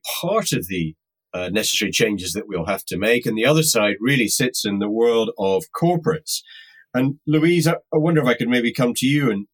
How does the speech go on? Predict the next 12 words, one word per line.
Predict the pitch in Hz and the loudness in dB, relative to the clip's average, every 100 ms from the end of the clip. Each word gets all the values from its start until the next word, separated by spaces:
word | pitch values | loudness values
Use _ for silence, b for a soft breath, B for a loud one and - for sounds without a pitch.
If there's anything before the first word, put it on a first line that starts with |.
| - | -8
and | 101 | -6
just | 143 139 - 110 | -4 -6 -6 -2
ask | 117 - | -2 0
you, | 127 160 - | 0 0 0
how | 120 139 | 0 2
do | 139 | 2
you | 143 | 2
see | 131 - 123 117 104 _ _ _ - | 2 2 2 0 -4 _ _ _ -4
this | 131 127 - | 0 0 2
all | 135 127 123 | 0 0 0
playing | 120 113 107 | 2 2 2
out | 104 104 | 0 -2